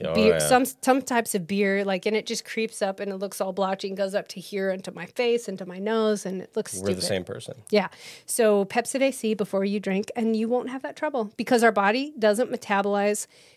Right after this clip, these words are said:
Speaker 2: the sugars and alcohol the way it should.
Speaker 1: It seems like I should learn that from, like,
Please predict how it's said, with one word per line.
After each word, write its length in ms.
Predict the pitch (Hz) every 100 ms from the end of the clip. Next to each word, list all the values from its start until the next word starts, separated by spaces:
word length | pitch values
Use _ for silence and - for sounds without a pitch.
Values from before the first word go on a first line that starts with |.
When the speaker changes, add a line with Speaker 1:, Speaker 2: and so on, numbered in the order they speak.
| _
Speaker 2:
the 100 | 214
sugars 360 | - 233 247
and 120 | 226 202
alcohol 400 | 202 202 185 190
the 80 | 190
way 140 | 185
it 100 | -
should. 380 | - 190 185 - - - -
Speaker 1:
It 80 |
seems 240 | 151 226 254
like 140 | 214
I 60 | 151
should 200 | - 104
learn 280 | 98 101 101
that 180 | 87
from, 160 | - 92
like, 460 | 82 76 - -